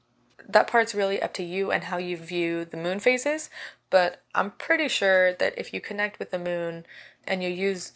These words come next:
moon magic, you can find a way to incorporate the cycle of the moon and the moon's phases into your self-care routine. So all in all, there are so many ways that you can un-,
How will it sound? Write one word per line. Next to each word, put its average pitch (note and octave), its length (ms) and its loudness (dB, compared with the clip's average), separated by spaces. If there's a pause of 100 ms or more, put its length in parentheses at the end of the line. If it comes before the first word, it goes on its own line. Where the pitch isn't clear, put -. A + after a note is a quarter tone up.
(120)
moon F#3+ 220 0
magic, E3 540 0
you F3+ 100 -2
can F3 160 -6
find F#3 320 0
a F3 60 0
way F3 420 0
to F3 400 -4
incorporate F3 720 0
the F3+ 80 2
cycle G3+ 540 0
of G#3+ 120 -6
the G#3+ 100 -8
moon A3+ 340 -6
and F3 100 -4
the E3 80 -2
moon's E3 380 -6
phases F#3+ 500 0
into E3 280 -4
your E3 80 0
self-care - 500 0
routine. - 460 -10 (1700)
So - 180 6
all A3+ 180 10
in A#3 120 4
all, G3+ 360 4
there G3+ 400 4
are F#3 640 2
so - 460 -2
many A3+ 260 -2
ways F#3 540 -2
that F#3 180 0
you F#3 220 -6
can F3 260 -6
un-, F3 160 -8